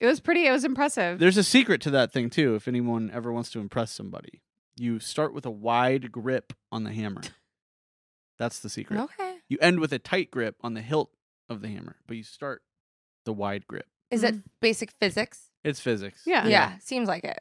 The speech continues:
Speaker 2: 'Cause the mallet's so heavy. But, you know, I learned it as I was doing it, and I was like, "Oh, there is a trick," 'cause obviously there's a trick to it.
Speaker 1: Yeah, there's gotta be a trick.
Speaker 2: Yeah.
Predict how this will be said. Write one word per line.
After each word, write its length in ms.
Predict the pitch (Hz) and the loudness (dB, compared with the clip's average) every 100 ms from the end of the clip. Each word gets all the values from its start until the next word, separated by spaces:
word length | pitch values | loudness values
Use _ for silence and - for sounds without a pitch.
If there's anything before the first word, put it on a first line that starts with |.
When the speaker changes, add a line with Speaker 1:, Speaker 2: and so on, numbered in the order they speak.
| - | -8
Speaker 2:
'Cause 120 | 156 | -4
the 60 | 151 | 0
mallet's 400 | 151 156 147 - | 4 4 4 0
so 180 | - 120 | -2 0
heavy. 380 | 120 104 95 107 _ | -2 -4 -8 -14 _
But, 220 | 123 113 - _ _ _ _ | -4 -4 -6 _ _ _ _
you 80 | 135 | -6
know, 80 | 117 | 0
I 80 | 120 | 6
learned 260 | 147 180 | 8 10
it 140 | 160 - | 8 6
as 260 | 143 143 | 4 4
I 140 | 143 131 | 2 2
was 180 | 127 113 | 2 4
doing 300 | 147 139 110 | 4 4 0
it, 160 | 107 | -6
and 80 | 120 | -6
I 40 | |
was 100 | 120 | -4
like, 120 | 123 - | -4 0
"Oh, 240 | 151 165 151 | 6 8 8
there 160 | 135 | 6
is 220 | 113 143 | 4 4
a 80 | 135 | 2
trick," 320 | - 120 107 | -2 -4 -4
'cause 160 | - 131 | -4 -2
obviously 380 | 135 120 - 107 | 0 -2 -6 -6
there's 180 | 104 95 | -6 -8
a 40 | |
trick 300 | - 113 104 | -8 -8 -6
to 140 | - 92 | -8 -8
it. 140 | 95 - | -6 -4
Speaker 1:
Yeah, 340 | 233 214 - | 2 2 2
there's 180 | 190 202 | -2 -2
gotta 180 | 190 175 | -2 -2
be 80 | 160 | -2
a 40 | |
trick. 220 | - 135 | -4 -6
Speaker 2:
Yeah. 160 | 110 | -6